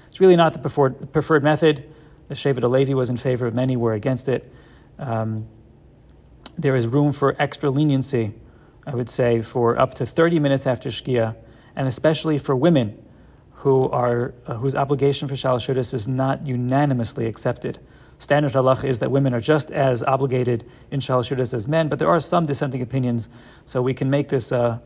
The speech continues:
a, a halachic combination that would allow women to fulfill their mitzvah of Shalosh Seudos by having mizonos, um, and continuing to partake of that mizonos even, even,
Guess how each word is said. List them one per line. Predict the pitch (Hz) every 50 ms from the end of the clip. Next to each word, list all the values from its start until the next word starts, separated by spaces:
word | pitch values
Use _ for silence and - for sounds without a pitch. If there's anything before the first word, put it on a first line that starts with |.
| - - - -
a, | 143
a | 135
halachic | - - - 110 123 131 147 156 151 165 147
combination | - 143 139 131 131 131 120 - 135
that | 123 123
would | 120 120
allow | 120 117 123 127 123 123
women | 120 139 139 127 113 107 104 - - - - - - - - _
to | - - 127
fulfill | 110 - - 117 - - 151 139 139
their | 127 131 123 123
mitzvah | 120 131 135 131 - - 147 156
of | - 131 127 113 117
Shalosh | 175 - 147 139 131 -
Seudos | - 151 156 143 -
by | - 143
having | 131 123 151 147 139 143 135
mizonos, | 127 123 113 135 135 135 127 123 117 - - - - - - - - - - - _ _ -
um, | 147 131 117 117 113 113 117 113
and | - 127 120
continuing | 117 139 127 - 143 139 135 127 123 117
to | 113 - 123 117
partake | 117 - - 123 113 - 170 175 175
of | 156
that | 131 131 131
mizonos | 135 123 113 127 123 123 120 113 -
even, | - 143 135 120 123 123 123 131
even, | 135 147 135 131 135 135